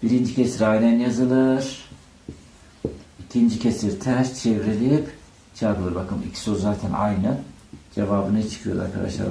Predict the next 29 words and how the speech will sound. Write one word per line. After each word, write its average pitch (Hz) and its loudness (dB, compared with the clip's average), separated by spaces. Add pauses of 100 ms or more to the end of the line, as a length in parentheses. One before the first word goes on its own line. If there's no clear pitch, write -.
Bunun 104 0
beş 107 -2
bölü 104 2 (1000)
dört 123 0 (400)
çıkıyordu. 101 -2 (460)
Arkadaşlar 143 6 (340)
bakın 127 4 (460)
bir 117 2
örnek 120 6
daha 123 6
çözeyim 95 0
bununla 95 0
ilgili. 85 -2 (960)
Dört - 8
bölü 98 2 (840)
iki 117 2
bölü 110 4
üç - 0
kesrinin 107 2 (540)
işlemini 135 4
soruyor 123 8
ama 143 4
eşittir 139 2
nerede? 113 6
Benim 123 4
için 117 -2
eşittir - -2
çok 123 2
önemli. 104 4